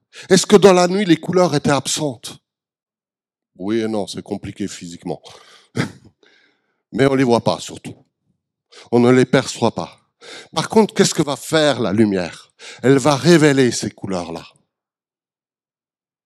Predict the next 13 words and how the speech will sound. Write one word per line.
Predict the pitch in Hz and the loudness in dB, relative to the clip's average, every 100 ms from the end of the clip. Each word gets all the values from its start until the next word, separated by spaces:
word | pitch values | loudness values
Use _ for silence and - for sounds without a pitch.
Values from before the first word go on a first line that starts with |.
| _ | _
Question | - 101 104 | -8 -6 -6
philosophique, | 110 101 101 95 - 113 | -6 -2 -2 -2 -6 -10
est-ce | 110 - | -8 -8
qu'elles | 101 92 | -8 -4
existent ? | 92 85 110 - - _ _ _ _ _ _ _ | -4 -2 -8 -8 -20 _ _ _ _ _ _ _
Compliqué. | - 98 95 - 80 _ - - - _ 85 | -12 -10 -8 -8 -10 _ -20 -20 -20 _ -6
Mais | 107 | -4
elles | 98 104 | -4 -6
existent | 92 98 101 | -8 -10 -10
grâce | 92 95 90 85 | -10 -10 -12 -14
à | |
la | 82 92 | -12 -10
lumière. | 95 85 76 | -8 -10 -12